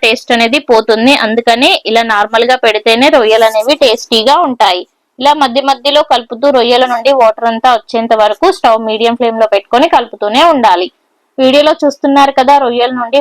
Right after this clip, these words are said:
వాటర్ అనేవి బయటకు రావడం స్టార్ట్ అయింది. ఇలా రొయ్యల నుండి వాటర్ అనేవి బయటకి రావాలి. అలాగే ఆ రొయ్యలు మొత్తం మళ్ళీ వాటర్ అబ్జర్వ్ చేసుకొని ఫ్రై అవ్వాలి. అలా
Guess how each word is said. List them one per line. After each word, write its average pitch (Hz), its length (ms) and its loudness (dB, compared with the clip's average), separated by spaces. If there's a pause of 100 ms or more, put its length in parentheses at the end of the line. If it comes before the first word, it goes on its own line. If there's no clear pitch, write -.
వాటర్ 226 320 0
అనేవి 226 320 0 (580)
బయటకు 247 340 0
రావడం 247 340 0
స్టార్ట్ 254 320 -2
అయింది. 185 240 -4 (140)
ఇలా 302 120 2 (100)
రొయ్యల 285 340 2
నుండి 311 280 -2
వాటర్ 254 320 2
అనేవి 269 220 0 (100)
బయటకి 233 360 0
రావాలి. 254 340 0 (140)
అలాగే 233 360 0
ఆ - 100 2
రొయ్యలు 233 360 -2
మొత్తం 311 260 0 (120)
మళ్ళీ 240 320 0
వాటర్ 240 280 2
అబ్జర్వ్ 233 400 -2
చేసుకొని 233 520 -2
ఫ్రై 294 140 2 (120)
అవ్వాలి. 196 340 0 (640)
అలా 285 140 2